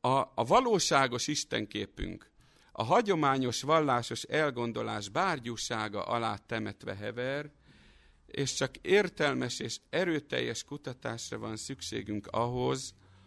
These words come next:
hogy mielőtt a földből kiásnánk és feltárnánk, hogy, hogy mi is ez az istenkép. Csak egy fájdalmas önvizsgálat megpróbáltatása után jövünk rá arra, hogy tulajdonképpen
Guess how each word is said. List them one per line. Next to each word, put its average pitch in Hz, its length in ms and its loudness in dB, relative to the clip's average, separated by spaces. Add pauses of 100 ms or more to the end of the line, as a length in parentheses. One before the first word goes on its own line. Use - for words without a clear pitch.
(640)
hogy 123 580 0
mielőtt 139 480 0
a 127 60 0
földből 127 720 0 (280)
kiásnánk 117 720 -2
és - 140 -6
feltárnánk, 110 760 -2
hogy, 101 260 -6
hogy 104 200 -6
mi 135 120 -2
is 147 340 -2 (100)
ez 113 400 -2
az 101 220 -6
istenkép. 98 680 -8 (640)
Csak - 160 -4
egy 151 120 2
fájdalmas 156 680 0
önvizsgálat 131 760 -2
megpróbáltatása 120 1120 -4
után 113 280 -6
jövünk 110 400 -2
rá 104 220 0
arra, 127 680 0 (760)
hogy 120 200 -2
tulajdonképpen 123 1080 -2